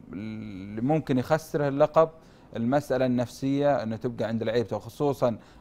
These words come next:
أمام الفرق المتوسطة. يعني ما زال الأهلي يعاني منها، شاهدناه أمام الفتح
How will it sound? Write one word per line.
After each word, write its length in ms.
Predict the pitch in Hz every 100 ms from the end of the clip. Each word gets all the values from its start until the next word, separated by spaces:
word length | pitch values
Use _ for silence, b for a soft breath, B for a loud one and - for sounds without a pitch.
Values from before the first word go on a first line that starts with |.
| -
أمام 300 | 120 135 127
الفرق 380 | 117 135 131 113
المتوسطة. 520 | 117 120 123 - 120
يعني 180 | 104 110
ما 140 | 123
زال 220 | 120 127
الأهلي 280 | 110 117 113
يعاني 280 | 107 113 117
منها، 220 | 123 117
شاهدناه 500 | 110 117 123 135 123
أمام 180 | 127 131
الفتح 320 | 120 139 -